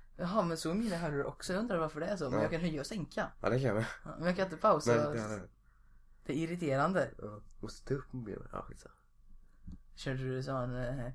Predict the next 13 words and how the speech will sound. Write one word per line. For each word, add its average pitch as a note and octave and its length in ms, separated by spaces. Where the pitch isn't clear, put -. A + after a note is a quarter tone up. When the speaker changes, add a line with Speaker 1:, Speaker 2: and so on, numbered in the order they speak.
Speaker 1:
hård C3 480
pump C#3+ 420
discogym, D#3 600
eller? D#3+ 220
Speaker 2:
Ja. F#2+ 140
Speaker 1:
Idag D#3+ 240
hade E3+ 160
inte D3+ 140
vi C3+ 100
någon C3 300
tränare D3 400
på E3+ 140
gymmet. C3 500